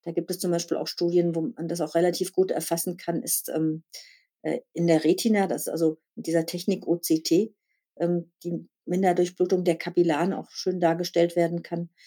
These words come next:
Ähm, oder auch mit der A S L kann man also auch 'ne zerebrale Minderdurchblutung sehen. Und was da jetzt im Einzelnen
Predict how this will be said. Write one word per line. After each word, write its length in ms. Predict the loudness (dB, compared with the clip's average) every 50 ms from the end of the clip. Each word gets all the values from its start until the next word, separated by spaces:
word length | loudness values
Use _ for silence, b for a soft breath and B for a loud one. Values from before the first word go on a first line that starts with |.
| b b b b _ -4
Ähm, 140 | -2 0 0
oder 240 | 2 2 2 2 2
auch 80 | 2 0
mit 220 | -2 -2 -2 -2
der 180 | -2 -2 -2 -2
A 120 | -2 0
S 120 | 0 0 -2
L 180 | -2 -2 -2
kann 180 | -4 -4 -4 -2
man 180 | 0 0 0 -2
also 200 | -2 -2 -2 -2
auch 100 | -2 -2
'ne 160 | -4 -4 -4
zerebrale 680 | -4 -6 -4 -2 -2 -2 -2 0 0 2 2 2 0 -4 _ _ _ _ _ _ -4
Minderdurchblutung 920 | -2 0 2 2 2 2 2 0 -2 -2 2 4 4 4 4 4 2 2 2
sehen. 360 | 4 4 4 4 2 -2 -6 _ B B B B B B B B _ _ -4
Und 160 | -2 0 2
was 160 | 2 4 6
da 80 | 6 6
jetzt 240 | 6 6 4 2 2
im 100 | 0 0
Einzelnen 380 | 2 0 0 2 2 0 2